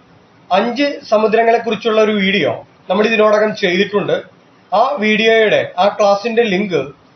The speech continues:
ഈ ഒരു വീഡിയോയുടെ ഡിസ്ക്രിപ്ഷൻ ബോക്സിൽ കൊടുക്കുന്നുണ്ട്. കാണാത്തവര് തീർച്ചയായിട്ടും അത് കാണാനായിട്ട് ശ്രമിക്കുക. അപ്പോ ഏഴ് വൻകരകളെക്കുറിച്ച് നമുക്ക്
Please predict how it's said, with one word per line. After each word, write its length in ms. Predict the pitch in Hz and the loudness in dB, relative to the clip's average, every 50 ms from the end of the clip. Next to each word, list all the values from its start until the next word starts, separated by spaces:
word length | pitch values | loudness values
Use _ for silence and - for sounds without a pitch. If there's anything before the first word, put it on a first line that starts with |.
| _ _ | _ _
ഈ 120 | 220 247 285 | -4 0 2
ഒരു 140 | 269 254 262 | 2 2 0
വീഡിയോയുടെ 680 | 247 233 220 208 202 202 196 190 185 180 175 196 - - - _ - 170 | 0 0 0 0 2 2 2 2 2 2 0 0 -2 -6 -14 _ -16 -16
ഡിസ്ക്രിപ്ഷൻ 420 | - - - 208 - - - 214 | -16 -6 -6 -6 -6 -2 -4 -2
ബോക്സിൽ 340 | 202 190 180 185 - 190 180 | 0 0 -2 -2 -4 -8 -4
കൊടുക്കുന്നുണ്ട്. 500 | 180 170 147 - 170 160 160 139 123 - - - - | -4 -4 -4 -4 -6 -6 -6 -6 -6 -8 -10 -4 -2
കാണാത്തവര് 680 | 196 190 202 214 226 220 226 220 202 185 180 196 202 - - | 0 2 4 2 2 2 2 2 0 2 0 -4 -8 -6 -8
തീർച്ചയായിട്ടും 460 | 196 180 165 - - 196 190 180 190 | -6 -6 -6 -2 -2 -2 0 0 -2
അത് 120 | 185 185 185 | -6 -4 0
കാണാനായിട്ട് 540 | 190 170 165 160 160 170 175 175 165 165 151 | 0 2 2 2 2 2 2 0 -2 -4 -8
ശ്രമിക്കുക. 560 | 139 156 160 139 127 123 - 120 110 107 - _ _ _ _ _ _ _ _ _ _ _ _ _ _ _ _ _ _ - | -6 -6 -6 -6 -6 -12 -16 -18 -18 -18 -20 _ _ _ _ _ _ _ _ _ _ _ _ _ _ _ _ _ _ -6
അപ്പോ 300 | 185 233 254 247 - - | 0 0 0 2 2 0
ഏഴ് 600 | 233 240 254 269 285 302 294 262 240 254 269 277 - - _ _ _ _ _ 196 | 2 4 4 4 4 2 2 2 0 0 0 -4 -8 -12 _ _ _ _ _ -2
വൻകരകളെക്കുറിച്ച് 960 | 185 196 202 220 233 220 - 247 247 247 247 254 254 254 254 240 214 175 214 | 0 2 2 2 0 0 0 2 2 4 2 2 0 -2 -2 -4 -4 -2 0
നമുക്ക് 420 | 226 214 196 180 - 175 185 190 | 0 0 0 -2 -4 -4 -4 -4